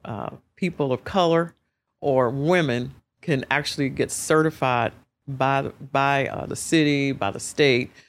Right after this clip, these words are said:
or many agencies that are out there.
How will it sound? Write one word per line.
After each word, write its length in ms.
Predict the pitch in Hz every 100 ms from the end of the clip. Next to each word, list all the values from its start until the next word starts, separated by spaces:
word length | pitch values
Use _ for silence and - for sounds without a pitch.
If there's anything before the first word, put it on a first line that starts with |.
| _ _
or 160 | 123 135
many 440 | 135 151 143 - - _ _ _ -
agencies 600 | 151 143 135 135 131 -
that 120 | 120
are 160 | 113 -
out 280 | 147 131
there. 240 | 123 127